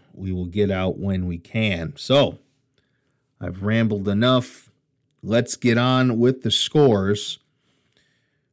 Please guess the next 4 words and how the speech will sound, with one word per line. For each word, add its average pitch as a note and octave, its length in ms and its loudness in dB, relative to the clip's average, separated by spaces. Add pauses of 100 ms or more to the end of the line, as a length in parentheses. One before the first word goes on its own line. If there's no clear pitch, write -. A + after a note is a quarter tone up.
We A#2 220 4
will A#2 220 4
start C#3 760 2 (1300)
with A2+ 300 0